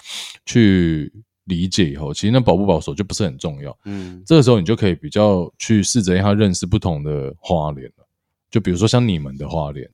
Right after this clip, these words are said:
Speaker 1: 那你要分享一下你在农村接触长辈的心情嘛？就是你在代课。
Speaker 2: 不会啊，农村长辈都蛮可爱的。
Speaker 1: 怎么说？
Speaker 2: 他会叫，他会，他会叫你们，他会叫我老师，因为我就帮他们上课，所以他们会对老师有一种尊敬感。因为应该是他们以前的教育会觉得老师是一个很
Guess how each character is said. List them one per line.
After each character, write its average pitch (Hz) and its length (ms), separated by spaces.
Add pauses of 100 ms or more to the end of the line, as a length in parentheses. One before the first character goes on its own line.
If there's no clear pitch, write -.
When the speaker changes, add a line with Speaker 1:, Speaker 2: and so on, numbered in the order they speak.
(140)
Speaker 1:
那 135 100
你 113 60
要 104 100
分 104 220
享 90 160
一 76 40
下 90 120
你 80 80
在 92 80
农 80 240
村 80 220
接 87 160
触 95 160
长 69 240
辈 80 140
的 65 120 (440)
心 87 320
情 - 260
嘛？ - 80 (140)
就 87 100
是 87 60
你 160 80
在 117 160
代 117 60
课。 - 0
Speaker 2:
不 117 40
会 - 20
啊， 92 40
农 - 80
村 87 220
长 82 160
辈 90 100
都 90 80
蛮 80 160
可 73 140
爱 65 100
的。 - 160 (140)
Speaker 1:
怎 110 120
么 113 40
说？ - 20
Speaker 2:
他 - 0
会 113 60
叫， 107 240
他 123 160
会， 139 60
他 156 160
会 147 60
叫 143 120
你 107 80
们， 90 200
他 - 120
会 123 80
叫 110 480
我 87 240
老 85 200
师， - 260 (380)
因 113 80
为 - 20
我 92 100
就 92 100
帮 90 140
他 92 40
们 87 80
上 87 220
课， - 160 (560)
所 - 140
以 - 20
他 98 80
们 98 100
会 98 120
对 101 120
老 73 140
师 - 160
有 87 60
一 82 40
种 82 160 (200)
尊 107 180
敬 98 220
感。 - 120 (380)
因 151 100
为 185 80
应 180 60
该 185 140
是 170 100
他 170 140
们 110 100
以 - 20
前 95 120
的 95 60
教 107 180
育 98 40
会 104 120
觉 85 120
得 85 60
老 76 140
师 82 160
是 87 100
一 85 60
个 82 100
很 87 100